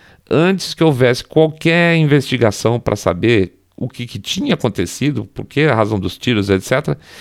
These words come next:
ele resolveu dar uma retuitada de uma declaração do time do Milwaukee Bucks. Olha o que esse cabeça de bagre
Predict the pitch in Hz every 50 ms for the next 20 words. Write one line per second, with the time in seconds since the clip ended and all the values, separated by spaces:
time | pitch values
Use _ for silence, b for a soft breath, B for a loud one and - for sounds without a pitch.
0 | B B B B B - 151 165 160 160 165 170 151 151 165 151 123 120 127 135
1 | 127 - 127 123 135 139 123 117 139 127 202 233 214 _ - 180 170 147 - _
2 | - - 113 110 107 - - 117 123 123 - B B B B B B 110 113 127
3 | 131 127 127 131 131 - 127 120 120 117 104 98 - - - 151 160 156 139 127
4 | 120 110 - - - - 135 143 147 143 143 139 123 110 113 120 113 110 113 127
5 | 139 143 131 127 117 117 123 127 120 - - 104 104 101 - 131 131 - - -
6 | - - - - - - - _ b b b b b b b b b b - 135
7 | 147 156 156 151 151 135 - 135 123 - - 135 131 - - _ - - 147 123
8 | 101 98 101 - 120 117 123 110 101 98 98 95 95 95 98